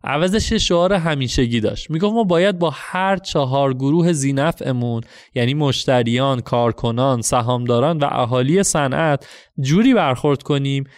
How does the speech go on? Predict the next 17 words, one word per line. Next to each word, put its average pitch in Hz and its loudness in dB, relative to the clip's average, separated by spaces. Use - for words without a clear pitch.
که 214 -4
دوست 226 2
داریم 208 0
با 160 2
خودمون 120 -2
برخورد 98 -2
بشه. - -8
مهم 202 2
نیست 208 0
تو 165 0
چه 151 0
پوزیشنی 139 -2
هستیم 123 -4
یا 117 2
تعریف 123 -2
شغلیمون 113 -4
چیه. 101 -2